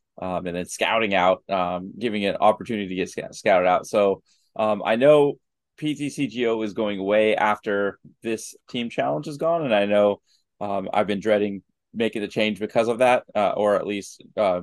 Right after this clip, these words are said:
converting my collection over. Um, but I hope in the future they do continue with these team challenges because it, I think it takes a different kind of,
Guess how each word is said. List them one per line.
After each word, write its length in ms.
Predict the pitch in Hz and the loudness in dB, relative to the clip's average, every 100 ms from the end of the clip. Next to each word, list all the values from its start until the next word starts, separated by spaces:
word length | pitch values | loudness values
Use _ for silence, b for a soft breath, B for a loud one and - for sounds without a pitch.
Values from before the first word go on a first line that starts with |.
| 85 | -8
converting 400 | - 98 104 101 | -10 -2 -2 0
my 140 | 101 95 | -2 -2
collection 440 | - 101 - 101 | 0 -2 -2 -2
over. 420 | 95 107 123 127 _ _ _ - | 0 2 2 0 _ _ _ -6
Um, 380 | 117 110 107 101 _ _ _ - | -2 -2 -2 -12 _ _ _ 4
but 220 | 190 - _ | 4 4 _
I 80 | 151 | -8
hope 280 | 175 240 262 | 0 0 0
in 40 | |
the 80 | 220 | -8
future 300 | 196 190 190 | -12 -10 -4
they 100 | 160 | -4
do 320 | 131 143 151 | -2 -2 -2
continue 480 | 143 139 110 139 139 | -6 -10 -8 -6 -4
with 120 | 156 | -6
these 160 | 156 151 | -6 -8
team 180 | 165 156 | -10 -2
challenges 480 | 170 165 165 175 | 2 2 0 -6
because 460 | 156 156 147 131 123 | -8 2 4 4 2
it, 180 | - 113 | -4 0
I 240 | 170 - | 0 0
think 160 | 170 214 | -4 -4
it 80 | 285 | -4
takes 240 | 233 - | -4 -2
a 120 | - | -4
different 360 | 117 135 135 151 | 0 -2 -2 -6
kind 200 | 165 123 | -2 0
of, 200 | 107 | 0